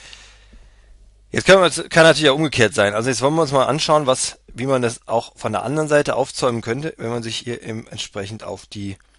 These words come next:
Nullen konzentriert. Dann müsste man ja im Prinzip Schaltungen aufbauen. Meist haben wir hier so eine Schaltung hin. Wenn hier hinten das A ist, müsste man ja sagen, okay,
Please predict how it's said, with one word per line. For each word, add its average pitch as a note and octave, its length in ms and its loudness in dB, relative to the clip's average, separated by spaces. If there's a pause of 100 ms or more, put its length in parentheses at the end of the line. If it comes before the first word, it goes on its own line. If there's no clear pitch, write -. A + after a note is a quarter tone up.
(760)
Nullen A2+ 600 2 (720)
konzentriert. G2 600 -6 (560)
Dann A3 200 4
müsste F#3+ 280 -2
man A#2+ 200 2
ja G#2 140 0
im G#2+ 140 -4
Prinzip A2 600 -6 (1700)
Schaltungen B2 580 -2
aufbauen. C#3 560 2 (160)
Meist G#2 260 -10
haben G2+ 80 -8
wir G2 60 -6
hier G2 80 -8
so G2 80 -12
eine F#2+ 120 -10
Schaltung G#2 360 -6
hin. F3+ 180 -4 (640)
Wenn A2 120 -10
hier A2 100 -4
hinten C3+ 240 -4
das G#2+ 160 -2
A G#2 240 0
ist, F#3 280 -2 (840)
müsste D3 200 -10
man D#3+ 80 2
ja D3+ 80 4
sagen, D3 220 6
okay, F#3 260 2